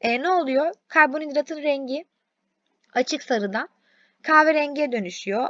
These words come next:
Aynı, aynı zamanda kokusu daha güzelleşiyor, tadı daha güzelleşiyor.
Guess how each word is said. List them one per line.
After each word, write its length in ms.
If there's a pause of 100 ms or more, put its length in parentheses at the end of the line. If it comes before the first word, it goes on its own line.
(100)
Aynı, 400
aynı 280
zamanda 400
kokusu 600
daha 240
güzelleşiyor, 760
tadı 280
daha 160
güzelleşiyor. 840